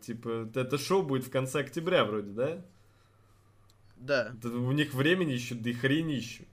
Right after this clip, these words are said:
Speaker 1: Почему им надо
Speaker 2: Ну,
Speaker 1: было
Speaker 2: хорошо.
Speaker 1: всё это
Speaker 2: Э,
Speaker 1: анонсировать?
Speaker 2: хорошо, Роман Рейнс против Беллера. Матч по экстремальным правилам. Будет, скорее всего, классно, но понятно, что Рейнс выиграет и демон проиграет.
Speaker 1: Мгм.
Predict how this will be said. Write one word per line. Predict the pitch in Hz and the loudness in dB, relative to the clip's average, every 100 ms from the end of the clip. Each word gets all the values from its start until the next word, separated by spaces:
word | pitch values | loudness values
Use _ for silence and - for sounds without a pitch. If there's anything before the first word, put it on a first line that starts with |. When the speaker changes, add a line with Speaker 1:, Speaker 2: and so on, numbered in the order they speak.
| - - - - - - - - | -20 -20 -20 -20 -18 -18 -20 -12
Speaker 1:
Почему | 120 120 135 156 151 | -8 -4 0 4 4
им | 139 | 6
надо | 139 135 | 8 8
Speaker 2:
Ну, | |
Speaker 1:
было | 143 | 8
Speaker 2:
хорошо. | 143 139 135 123 | 8 8 6 2
Speaker 1:
всё | 113 | 2
это | 135 131 | 2 4
Speaker 2:
Э, | |
Speaker 1:
анонсировать? | 131 131 135 175 160 123 113 117 - - 64 120 | 4 2 0 0 0 0 -2 -10 -18 -18 -16 2
Speaker 2:
хорошо, | 196 214 226 208 127 127 | 4 6 6 4 4 6
Роман | 220 233 | 6 6
Рейнс | 226 233 - | 4 4 2
против | 170 156 151 | -2 -4 -6
Беллера. | 135 151 123 101 98 | 6 8 8 4 -2
Матч | 156 170 - | 2 2 2
по | 143 | -2
экстремальным | - 143 151 147 143 135 | -2 -4 0 0 0 4
правилам. | 190 220 190 165 139 | 10 12 10 6 0
Будет, | 113 143 165 131 | -4 0 0 -2
скорее | - 139 135 | -2 2 2
всего, | 123 123 120 104 | 0 -4 -4 -4
классно, | - 175 196 - 160 139 120 | 0 6 6 4 -2 0 -2
но | 110 147 | -2 -2
понятно, | 147 139 139 | 0 -2 -4
что | 127 127 | -6 -2
Рейнс | 127 123 123 | -2 -2 -4
выиграет | 131 127 120 107 | -6 -4 -6 -8
и | |
демон | 110 120 117 107 | -6 -4 -6 -8
проиграет. | 110 107 107 117 | -8 -8 -10 -10
Speaker 1:
Мгм. | 117 113 113 117 | -8 -10 -10 -14